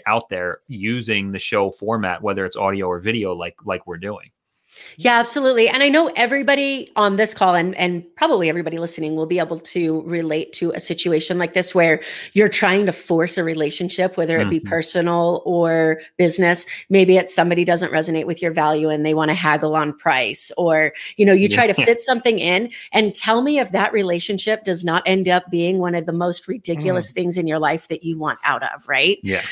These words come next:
Speaker 2: Like, that client becomes that client that you're like, "Man, I knew this was gonna happen." Like,
Speaker 1: <laughs>
Speaker 2: you just, you end up going, "You know what? This was never a good fit in the first place. Why
Speaker 1: Yeah.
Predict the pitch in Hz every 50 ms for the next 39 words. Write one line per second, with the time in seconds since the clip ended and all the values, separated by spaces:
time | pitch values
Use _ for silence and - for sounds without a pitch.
0 | - - - 220 214 196 180 180 - - _ _ - 208 180 170 214 196 180 -
1 | - - - 233 220 220 220 208 185 160 160 - 180 - - 185 175 175 170 180
2 | 160 - - - - 175 165 170 170 156 - - 170 156 - 170 165 165 160 -
3 | 170 165 160 147 156 160 165 160 160 160 156 165 160 160 165 165 160 160 - 156
4 | - - 156 156 - - 139 123 117 170 143 143 - - 139 123 95 95 90 -
5 | 156 156 147 123 117 110 90 - - - - - 214 226 - 269 254 247 - -
6 | - 208 208 254 247 247 - 202 226 254 269 285 294 - - - 190 220 247 269
7 | 247 214 190 - - - _ _ 202 202 208 202 185 202 208 208 190 - 196 -
8 | 240 226 - 233 233 247 254 302 285 - - - 233 220 - - - 247 240 -
9 | 220 226 208 196 - 226 214 - - - 240 226 - - 170 165 175 190 190 202
10 | 214 - -